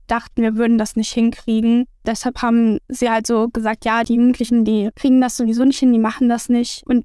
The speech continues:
die werden das auch im Nachhinein nicht pflegen und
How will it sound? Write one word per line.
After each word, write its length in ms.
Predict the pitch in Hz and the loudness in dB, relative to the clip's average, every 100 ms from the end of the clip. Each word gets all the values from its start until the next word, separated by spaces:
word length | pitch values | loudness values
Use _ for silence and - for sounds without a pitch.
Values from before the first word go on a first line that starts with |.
| - | -2
die 120 | 233 | -2
werden 220 | 233 247 | 0 2
das 180 | 254 240 | 2 0
auch 260 | - - - - | -6 -8 -14 -8
im 260 | 254 254 | 0 4
Nachhinein 580 | 240 240 277 247 240 240 | 4 2 2 2 4 2
nicht 200 | 240 - | 0 -4
pflegen 540 | - 269 285 294 277 | -2 2 4 6 4
und 440 | 262 233 233 233 | 4 0 0 0